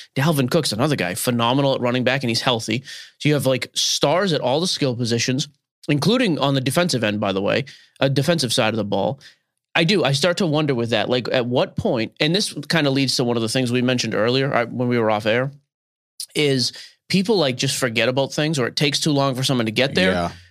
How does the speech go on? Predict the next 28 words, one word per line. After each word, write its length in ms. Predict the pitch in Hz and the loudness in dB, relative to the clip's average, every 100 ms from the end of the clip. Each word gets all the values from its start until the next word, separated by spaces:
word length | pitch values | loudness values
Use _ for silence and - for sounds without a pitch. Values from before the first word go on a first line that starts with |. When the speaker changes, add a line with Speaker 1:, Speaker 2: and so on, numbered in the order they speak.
| _ - | _ -2
Speaker 1:
And 120 | 143 | 0
so 100 | 147 | 0
the 80 | 127 | 0
spike 320 | - 143 135 | 0 0 0
is, 140 | 127 - - | -4 -8 -4
and 120 | 147 | 0
there's 140 | 160 147 | 2 0
two 160 | 226 | 0
good 140 | 170 139 | 2 2
examples 400 | 123 131 113 117 | 2 0 0 -2
in 80 | 117 | 0
the 60 | |
league 180 | 117 113 | 0 0
this 180 | 113 113 | -2 -2
year. 120 | 104 | -2
Kirk 200 | - 196 | 0 2
Cousins 320 | 202 151 139 | 2 2 0
is 120 | 120 | -2
one. 300 | 113 107 107 | -2 -2 -2
Speaker 2:
Mm-hmm. 380 | - 110 98 113 | -4 -4 -2 0
Speaker 1:
Geno 360 | 127 185 202 139 | 2 2 2 2
Smith, 340 | - 147 117 | 0 0 0
despite 340 | 120 - 135 123 | -2 -2 -2 0
being 160 | 117 | -4
putrid 460 | 110 - 151 139 127 | -4 -2 0 0 0
yesterday, 380 | 123 - 139 131 | 0 0 0 0
is 120 | 123 | 0
another. 380 | 113 113 110 | 0 0 -2